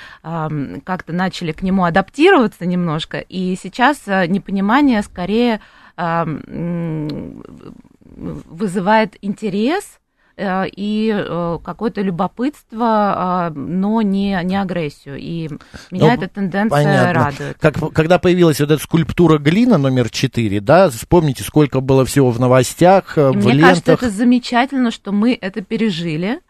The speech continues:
Speaker 1: То
Speaker 2: Ну,
Speaker 1: есть для
Speaker 2: да, я
Speaker 1: общества
Speaker 2: хотел как
Speaker 1: это
Speaker 2: раз это
Speaker 1: была,
Speaker 2: искать.
Speaker 1: э, очень важная, а, история, что мы, а, как бы вот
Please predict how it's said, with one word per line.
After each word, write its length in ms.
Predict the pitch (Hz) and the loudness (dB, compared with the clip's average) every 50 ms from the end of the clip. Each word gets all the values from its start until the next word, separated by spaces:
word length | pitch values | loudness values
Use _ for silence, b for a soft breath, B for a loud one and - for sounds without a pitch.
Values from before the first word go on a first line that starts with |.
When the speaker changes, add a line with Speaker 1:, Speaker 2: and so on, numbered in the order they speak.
| _ - | _ -4
Speaker 1:
То 60 | 117 | 0
Speaker 2:
Ну, 220 | 151 170 190 220 226 | 2 4 6 6 6
Speaker 1:
есть 60 | 220 | 6
для 100 | 208 247 | 6 6
Speaker 2:
да, 160 | 226 180 170 165 | 6 6 6 6
я 60 | 156 | 6
Speaker 1:
общества 240 | 165 175 175 - - | 4 4 4 4 2
Speaker 2:
хотел 160 | 180 - - 208 | 0 4 4 2
как 80 | 208 - | 4 4
Speaker 1:
это 140 | 196 - 175 | 4 4 4
Speaker 2:
раз 100 | 170 - 175 | 2 2 4
это 40 | 175 | 4
Speaker 1:
была, 260 | 254 247 240 247 262 269 | 4 6 6 8 8 6
Speaker 2:
искать. 120 | 269 - - | 6 4 0
Speaker 1:
э, 220 | - 208 202 196 185 | -4 -2 -2 -2 -2
очень 420 | - - 220 254 - - 240 226 | 0 -2 -2 -2 -2 -2 -2 -2
важная, 800 | 175 185 220 233 254 277 247 240 233 226 226 220 208 202 185 - - | 0 0 2 2 2 2 2 0 0 0 0 0 0 -2 -4 -6 -8
а, 360 | 185 180 175 175 175 180 165 170 b b b b b b | -8 -6 -4 -4 -4 -6 -6 -8 b b b b b b
история, 560 | b 214 - - - 269 262 233 196 165 170 | b -10 -10 -4 0 2 2 4 4 2 -2
что 200 | 180 - - 185 | -4 -6 -8 -6
мы, 460 | 185 185 196 233 254 269 269 262 240 - - | -4 -2 0 2 2 2 2 2 0 -2 -4
а, 380 | 185 190 185 185 185 180 175 156 143 170 180 | -4 -4 -2 0 -2 -2 -2 -4 -6 -10 -10
как 180 | - 196 185 170 | -8 -8 -10 -8
бы 100 | 180 175 | -8 -10
вот 200 | 160 156 185 | -10 -10 -12